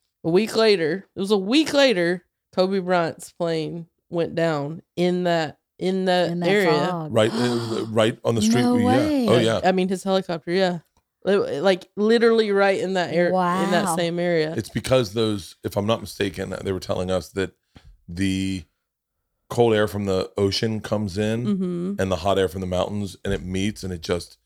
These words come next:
Speaker 3: creates, like, a dense fog.
Speaker 1: But I, I remember being shocked at, like, the weather's totally fine, totally normal, and then all of a sudden you can't see.
Speaker 2: Wow.
Speaker 1: And I never experienced that 'cause I don't go to that area very often.
Speaker 2: Right.
Speaker 1: So that was,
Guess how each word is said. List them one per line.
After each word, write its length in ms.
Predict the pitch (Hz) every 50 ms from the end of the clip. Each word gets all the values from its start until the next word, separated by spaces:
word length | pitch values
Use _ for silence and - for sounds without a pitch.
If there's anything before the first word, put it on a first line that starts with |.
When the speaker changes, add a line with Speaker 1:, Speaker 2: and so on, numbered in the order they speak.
| _ _ _ _ _ _ -
Speaker 3:
creates, 340 | - 98 98 92 85 - -
like, 120 | 98 90
a 100 | 95 87
dense 520 | 80 82 87 87 87 92 92 92 90 85 -
fog. 480 | - - 82 85 85 82 76 60 - _ _ -
Speaker 1:
But 200 | 190 240 226 151
I, 280 | - 190 202 233 277 285 240 208 147 120 - -
I 220 | - 180 214 285
remember 440 | 285 240 208 196 190 190 185 185 175
being 240 | 170 175 165 165 160
shocked 560 | - - - - 170 208 214 190 - - -
at, 180 | 156 127 -
like, 540 | - 160 156 151 147 139 - - _ - - _ _ _ _ _ _ - 175
the 220 | 165 175 175 170
weather's 540 | 165 165 170 175 175 185 190 180 170 - - -
totally 520 | - - - 190 180 180 185 196 202 208
fine, 340 | 190 - 196 175 175 170 170
totally 260 | 170 - 185 180 175 170
normal, 340 | 170 170 165 165 165 165
and 180 | - - 170 170
then 80 | 175 165
all 120 | 160 160
of 40 | 156
a 40 | 160
sudden 240 | - - 170 156 156
you 80 | 151
can't 280 | - - - 151 131 -
see. 420 | - - 143 139 139 - - 175 - -
Speaker 2:
Wow. 500 | 170 175 175 165 160 165 165 170 170 165
Speaker 1:
And 100 | 175 185
I 140 | 190 196 190
never 320 | 185 185 180 185 175 170
experienced 460 | 160 156 - - - 247 240 220 -
that 140 | 170 - -
'cause 140 | 165 180 180
I 80 | 170 165
don't 260 | 165 156 151 - - _ -
go 180 | 170 160 160
to 80 | 156 160
that 220 | 151 151 147 -
area 360 | - 165 196 247 254 190 165 143
very 320 | 156 160 151 147 147 147
often. 380 | 147 135 139 165 - - - 175
Speaker 2:
Right. 200 | 175 160 151 147
Speaker 1:
So 140 | 160 156 156
that 220 | 160 175 180 -
was, 340 | - 151 160 151 - - -